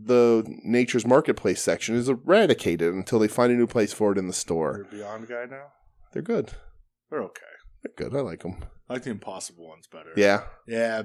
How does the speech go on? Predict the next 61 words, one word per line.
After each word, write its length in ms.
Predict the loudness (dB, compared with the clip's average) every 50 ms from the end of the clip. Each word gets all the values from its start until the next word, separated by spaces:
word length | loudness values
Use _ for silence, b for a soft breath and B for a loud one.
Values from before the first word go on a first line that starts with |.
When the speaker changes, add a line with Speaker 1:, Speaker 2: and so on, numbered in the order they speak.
| -4 -2
Speaker 1:
I'll 120 | 0 2
have 100 | 4 2
to 60 | 4
try 220 | 4 6 6 8 8
Speaker 2:
Beyond's 160 | 6 4 2 0 0
Speaker 1:
'em. 20 |
I 80 | 0 2
think, 120 | 4 4
I 40 | 6
don't 140 | 6 6 6
know 80 | 4
if 80 | 4 4
Wegmans 320 | 4 2 2 2 -2 0
has 200 | 2 2 2 2
the 120 | 0 -4 -6
Impossible. 640 | -4 -2 0 0 0 0 -2 -6 -8 -6 -8 -8 -6
Speaker 2:
I 60 | -6
don't 120 | -4 0
know. 220 | 2 2 2 2 4
Speaker 1:
But 120 | 4 6 6
I 20 |
like 220 | 6 6 4 0
the 60 | 0 -2
Beyonds 340 | 2 4 4 4 4 2
just 160 | -2 -6 -6 -2
fine. 280 | -2 0 0 -2 -4 -8 _ B B B B B
Speaker 2:
They're 100 | B -10
okay. 300 | -10 -10 -12 -14 -16 -8 0 4
Speaker 1:
Um, 560 | 6 6 8 8 6 4 2 0 -4 -6 -10 _ -10
but 300 | -8 -4 2 4 6 6
I, 180 | 8 6 6 4 2 0
we 120 | 4 4
had 60 | 6 4
'em 60 | 4
for 120 | 2 2
lunch 220 | 2 2 2 0 -2
this 160 | -8 -10 -8
week, 120 | -10 -10 -8
couple 200 | -10 -10 -10 -10
days. 340 | -8 -6 -6 -6 -8 -12 -18 B B B B B B
Um, 500 | 0 2 2 2 2 0 -2 -6 -10 -12 _ _ _ _ _ _ _ _ _ _ _ _ _ _ _ -18 -12 -4
but, 200 | 0 2 2 6
you 40 | 8
know, 120 | 8 8
we 80 | 8 6
do 140 | 4 2 4
that. 240 | 6 8 8 8 8
We 80 | 6
get 180 | 6 4 2 2
the 80 | 0 -2
coconut 400 | 2 4 4 4 4 2 2 2
milk 320 | 4 4 4 2 2 -2
and 200 | -6 -6 -6 -6
for 140 | -6 -4 -4
the 80 | -4
creamer 600 | -4 -4 -2 -2 0 2 2 2 2 2 2 2
and, 440 | 0 -2 -4 -8 -10 -14 -16 -20 -16 -12
you 100 | -10 -8
know, 120 | -8 -8 -6
whatever 400 | -6 -4 -2 -2 0 0 0 0
nonsense. 640 | 0 0 0 -2 -2 -2 -2 -2 -2 -4 -6 -10